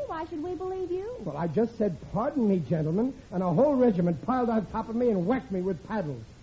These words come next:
Speaker 2: So when they got tired, the cops took over.
Speaker 1: Oh, why, Daddy, the police in this town are very polite.
Speaker 2: Yeah. Well, at least they were doing their duty.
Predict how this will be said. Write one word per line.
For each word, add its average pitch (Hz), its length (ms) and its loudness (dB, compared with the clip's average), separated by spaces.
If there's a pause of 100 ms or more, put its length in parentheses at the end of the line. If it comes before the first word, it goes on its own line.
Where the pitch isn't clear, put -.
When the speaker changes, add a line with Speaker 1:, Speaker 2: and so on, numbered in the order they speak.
(460)
Speaker 2:
So 147 80 -4
when 185 120 2
they 262 140 6
got 214 300 0
tired, 247 240 0
the 208 80 0
cops 240 380 -6 (100)
took 185 180 -6
over. 156 300 -4 (260)
Speaker 1:
Oh, 587 60 -14 (560)
why, 403 240 -8 (180)
Daddy, 415 280 -6
the 339 120 -6
police 381 380 -4
in 311 100 0
this 330 120 -2 (120)
town 311 200 -2
are 285 60 0
very 381 640 -4
polite. 247 480 -8
Speaker 2:
Yeah. 117 80 -8 (840)
Well, 135 140 -4
at 135 100 -6
least 175 200 0
they 175 80 -4
were 156 120 -2
doing 160 260 -2
their 147 140 -2
duty. 143 280 -2